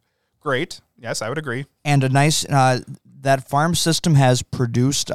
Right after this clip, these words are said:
Speaker 2: a lot, and so, uh, Miguel Vargas is the next line, next man up in that, in that, uh, process. Uh,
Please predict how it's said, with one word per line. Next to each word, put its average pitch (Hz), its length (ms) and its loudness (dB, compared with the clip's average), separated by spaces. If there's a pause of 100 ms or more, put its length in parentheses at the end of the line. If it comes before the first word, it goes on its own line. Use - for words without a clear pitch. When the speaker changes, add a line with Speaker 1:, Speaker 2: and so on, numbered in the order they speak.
Speaker 2:
a 120 100 -2
lot, 120 340 -2
and 160 120 -2
so, 127 300 -2
uh, 127 160 2
Miguel 120 340 -4
Vargas 143 500 0
is 131 280 2
the 123 100 4
next 123 320 0
line, 127 360 0
next 135 420 0
man 143 220 2
up 156 200 2
in 131 260 0
that, 120 300 0
in 127 120 -2
that, 120 220 -4 (220)
uh, 107 100 -10
process. 170 680 -4 (520)
Uh, 123 160 0